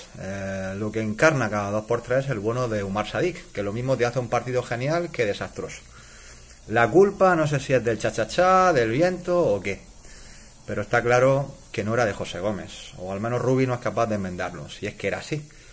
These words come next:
Ya sí que estamos ante el tramo final, se ve la recta de meta y no se llega en condiciones. Si hay milagro y una mejoría brutal en el último segmento,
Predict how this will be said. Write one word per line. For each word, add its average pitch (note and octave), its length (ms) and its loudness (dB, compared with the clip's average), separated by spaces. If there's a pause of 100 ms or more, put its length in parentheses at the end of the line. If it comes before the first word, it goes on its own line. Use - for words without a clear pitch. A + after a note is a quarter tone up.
(800)
Ya C3 180 4
sí D#3+ 160 0
que D3 80 2
estamos D3+ 420 2
ante A#2+ 220 0
el G#2+ 80 -4
tramo A#2 240 0
final, A2+ 560 -2
se - 180 -8
ve G#2 80 0
la A2 140 2
recta A2 280 -2
de G#2 120 2
meta D#3 420 2
y F#2+ 340 -2
no A2+ 140 -4
se C3 140 -4
llega B2+ 160 0
en G#2+ 80 -2
condiciones. F2+ 520 -8 (140)
Si G2 100 -6
hay A#2 120 0
milagro D#3+ 560 4
y A#2+ 80 0
una A#2+ 160 -2
mejoría A2 360 -2
brutal G#2+ 440 -2
en G#2 80 -6
el G#2 80 -6
último A2 320 -6
segmento, C#3+ 600 -2